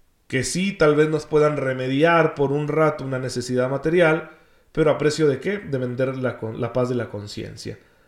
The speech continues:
de vender nuestra alma. Son tres escenarios muy simples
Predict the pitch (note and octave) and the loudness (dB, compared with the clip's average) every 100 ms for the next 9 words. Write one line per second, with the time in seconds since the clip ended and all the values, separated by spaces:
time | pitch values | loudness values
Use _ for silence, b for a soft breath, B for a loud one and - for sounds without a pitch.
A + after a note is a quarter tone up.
0 | b B2 A#2 A2+ B2+ B2 A#2+ - A2+ G#2+ | b -4 -4 -2 -2 -2 -6 -8 -6 -6
1 | G#2 G2 G#2+ - _ _ _ _ - F#3 | -6 -8 -12 -18 _ _ _ _ -8 -6
2 | F#3+ B3 G#3+ G#3 G#3 G#3+ F#3+ G3 F#3+ E3 | -2 -2 0 2 2 2 0 -2 -2 -2
3 | C#3+ D3 C#3+ | 0 2 0